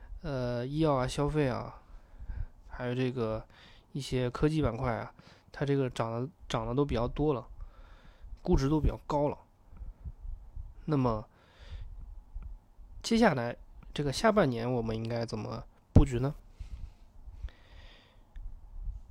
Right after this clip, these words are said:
那么贵了之后呢，大家都知道啊，不要去，首先，首先我刚才说了，那个东西已经很贵了，大家就，就是说你，如果说你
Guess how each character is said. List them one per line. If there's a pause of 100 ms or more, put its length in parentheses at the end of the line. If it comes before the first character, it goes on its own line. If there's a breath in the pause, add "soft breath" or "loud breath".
(320)
那
么
贵
了
之
后
呢，
大
家
都
知
道
啊， (640 loud breath)
不
要
去，
首
先，
首
先
我
刚
才
说
了，
那
个
东
西
已
经
很
贵
了， (720 loud breath)
大
家
就， (280)
就
是
说
你，
如
果
说
你